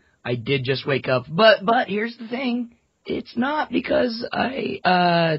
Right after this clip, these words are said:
I got up earlier today and, and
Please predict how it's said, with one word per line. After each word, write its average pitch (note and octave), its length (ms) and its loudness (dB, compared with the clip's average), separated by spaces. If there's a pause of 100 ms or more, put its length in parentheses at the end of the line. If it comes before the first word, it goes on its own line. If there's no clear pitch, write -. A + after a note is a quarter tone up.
I E3+ 180 2
got F3 160 2
up D#3 140 -4
earlier D#3+ 360 -2
today A#2 480 -8 (480)
and, B2 340 -2
and A2+ 520 -2